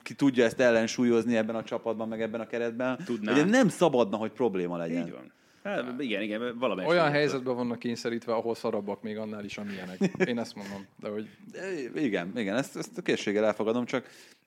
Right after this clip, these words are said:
Speaker 1: csak szerintem ez nem lehet kifogás Emerynek.
Speaker 2: Minden
Speaker 1: Meg
Speaker 2: esetre már
Speaker 1: mentésem.
Speaker 2: sokan szeretnék, hogy Mustafi visszavonuljon, ő még aktív.
Speaker 1: <laughs>
Speaker 2: Ö, akkor megválaszolom nektek a kérdést, amit feltettem itt az adás
Speaker 1: Nem,
Speaker 2: elején. Ugye
Speaker 1: nagyon
Speaker 2: Ike
Speaker 1: kíváncsi.
Speaker 2: Hessler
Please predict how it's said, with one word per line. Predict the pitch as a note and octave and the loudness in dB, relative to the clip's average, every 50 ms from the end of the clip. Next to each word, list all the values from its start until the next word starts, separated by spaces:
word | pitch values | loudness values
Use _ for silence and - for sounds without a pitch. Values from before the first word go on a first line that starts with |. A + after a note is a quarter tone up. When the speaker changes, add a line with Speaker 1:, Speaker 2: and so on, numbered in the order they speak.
| _ | _
Speaker 1:
csak | - - B2 - - - - | -10 -10 -10 -10 -12 -18 -20
szerintem | - - - C#3+ B2+ C#3 C#3 C3+ - C#3 C3+ C3+ C3 B2+ B2+ - _ _ _ _ _ _ _ _ _ _ _ _ | -12 -2 0 2 2 2 0 -2 0 -2 0 0 0 -2 -6 -8 _ _ _ _ _ _ _ _ _ _ _ _
ez | - B2 B2+ | -2 0 2
nem | C#3+ C3+ A#2+ | 4 4 4
lehet | G#2+ G2 F#2 F2+ - - | 2 2 0 -2 -4 -6
kifogás | - F#2 - - F2 F2 E2+ - - | -12 -10 -8 -6 -4 -4 -4 -6 -6
Emerynek. | F#2 F2+ F2 - - F#2 - - - - _ _ _ _ _ - - _ _ _ _ _ _ _ _ - | -8 -8 -8 -10 -10 -12 -12 -14 -16 -18 _ _ _ _ _ -20 -20 _ _ _ _ _ _ _ _ -4
Speaker 2:
Minden | A#2+ A#2+ B2 A#2+ | 0 0 2 2
Speaker 1:
Meg | G#2 | 2
Speaker 2:
esetre | A#2+ A#2+ G#2+ | 2 2 2
már | A#2 A#2 | 2 2
Speaker 1:
mentésem. | A2+ - C3+ B2 | 2 0 0 0
Speaker 2:
sokan | - A#2 | 0 0
szeretnék, | - - G#2+ G#2+ G2+ - G#2 G#2 G#2 | 0 -2 -2 -2 -2 -2 -4 -4 -4
hogy | G#2 G2+ | -4 -4
Mustafi | G#2+ G#2+ - G#2+ F#2+ G2+ | -4 -6 -6 -8 -8 -8
visszavonuljon, | F#2+ G2 G#2+ - - A2+ A#2 A#2 G#2+ G#2+ G#2+ | -8 -8 -8 -8 -8 -6 -2 -2 0 0 0
ő | A2 A2+ G#2+ | 0 0 0
még | G#2 G2+ F#2+ F#2 E2 - | 2 2 0 0 -2 -4
aktív. | - F#2+ G2+ - - - - D3 D#3 D#3+ D3+ | -4 -6 -6 -6 -4 -2 0 2 2 2 2
Speaker 1:
<laughs> | E3 - - - F#3+ - | 0 0 2 0 0 2
Speaker 2:
Ö, | A2 A2 A2 A2 A2 A2 A2 A2 A2 F3+ - - D#3+ D#3+ - - - - - | 2 4 4 6 6 6 6 6 4 2 2 0 -4 -4 -4 -8 -18 -20 -20
akkor | - - A#2+ A#2 | -6 -4 -2 0
megválaszolom | C#3 D3+ C#3+ A#2+ A2+ - - A#2 A#2+ | 2 2 4 2 2 2 0 0 0
nektek | A#2+ - A#2 G#2+ | 0 0 -2 -2
a | |
kérdést, | G#2 - - A#2 G#2+ G#2 G#2+ - | -2 0 0 0 2 0 0 -2
amit | - G#2 - | -2 -2 -2
feltettem | - G#2+ G2+ G#2 G#2 G#2+ | 0 -2 0 -2 -2 -2
itt | G#2+ G2+ | -2 -2
az | G2+ G#2 | -2 0
adás | A2+ A2 G#2+ G#2 A#2+ | 0 0 0 0 0
Speaker 1:
Nem, | A2+ A2 | 2 2
Speaker 2:
elején. | A#2 A#2+ B2+ | 4 4 4
Ugye | B2+ A#2+ B2+ | 4 2 2
Speaker 1:
nagyon | A#2 G2+ | 0 0
Speaker 2:
Ike | F#2+ - | -2 0
Speaker 1:
kíváncsi. | - A#2+ A#2+ A#2 | 0 0 0 0
Speaker 2:
Hessler | F2+ A#2+ A2+ | 2 2 2